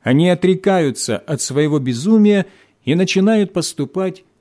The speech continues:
как разумные создания, но не раньше. Да славится имя Божье! Ибо все, кто находился в ковчеге,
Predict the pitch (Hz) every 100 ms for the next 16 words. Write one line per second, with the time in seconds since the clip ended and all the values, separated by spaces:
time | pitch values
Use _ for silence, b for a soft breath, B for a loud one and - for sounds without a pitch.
0 | - 185 185 185 143 123 131 127 120 -
1 | 113 104 107 90 78 69 - _ _ _
2 | _ _ _ 117 127 202 190 160 123 95
3 | - 69 - _ _ _ _ _ _ _
4 | _ _ _ _ _ _ _ _ _ _
5 | _ _ _ _ _ _ _ _ _ _
6 | _ _ _ _ 208 143 - 233 226 202
7 | - 170 160 - 151 147 131 113 101 82
8 | 73 67 _ _ _ _ _ _ _ _
9 | b - 156 196 180 - 208 156 - 185
10 | 160 139 139 135 151 135 - 101 - 87
11 | - 196 214 185 185